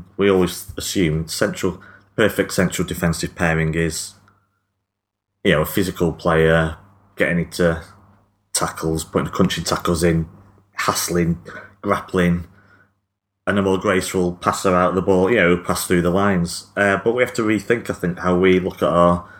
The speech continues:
team under Pep. These defenders are part defenders, part midfielders, and I think occasionally it may cost us that lack of aggression or the similarity between the two players. But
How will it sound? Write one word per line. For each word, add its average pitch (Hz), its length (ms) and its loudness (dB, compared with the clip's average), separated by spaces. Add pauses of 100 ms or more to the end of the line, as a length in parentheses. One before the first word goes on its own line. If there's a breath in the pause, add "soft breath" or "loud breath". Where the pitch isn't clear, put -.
(100)
team 117 260 0
under 92 200 0
Pep. - 440 -6 (480 soft breath)
These 107 200 -4
defenders 92 500 0
are 85 100 2
part 95 380 0
defenders, 82 420 -2
part 92 320 0
midfielders, 90 800 -2 (400 soft breath)
and 90 80 0
I 87 60 0
think - 560 -6 (380)
occasionally 107 520 -2
it - 80 -6
may 87 220 2
cost - 420 -4
us 78 140 -4
that 78 160 -2
lack 76 180 -4
of 76 100 -6
aggression 78 540 -2
or 76 140 0
the 78 100 -2
similarity 80 680 2
between 78 340 -4
the 73 40 -4
two 73 220 -4
players. 82 680 0 (840 soft breath)
But - 160 0